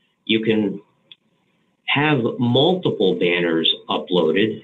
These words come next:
and what will occur if you have that is it'll spend a few seconds on one banner and then scroll through to any other banners that you have set up.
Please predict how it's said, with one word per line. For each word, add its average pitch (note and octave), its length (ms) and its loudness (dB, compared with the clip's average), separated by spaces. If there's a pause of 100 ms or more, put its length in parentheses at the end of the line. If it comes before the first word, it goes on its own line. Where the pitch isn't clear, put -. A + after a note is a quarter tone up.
and F#2 400 0
what B2+ 120 2
will C3 180 2
occur A#2+ 460 0
if D#2+ 200 -2
you F#2 120 0
have F#2+ 320 -4
that G2 460 -2
is F#2+ 180 -6
it'll F2 360 0
spend A2+ 320 0
a - 160 -4
few A2 240 0
seconds G#2 420 -2
on F#2 160 -2
one A2 240 0
banner F2 460 -2 (140)
and F#2 120 -2
then F2+ 160 0
scroll F#2 600 0
through F#2+ 240 2
to E2+ 420 2
any G2 340 0
other F#2+ 220 0
banners E2 520 -2 (280)
that E2+ 240 -4
you F2 120 -4
have D#2 180 -4 (120)
set D#2+ 160 -2
up. F#2+ 260 -4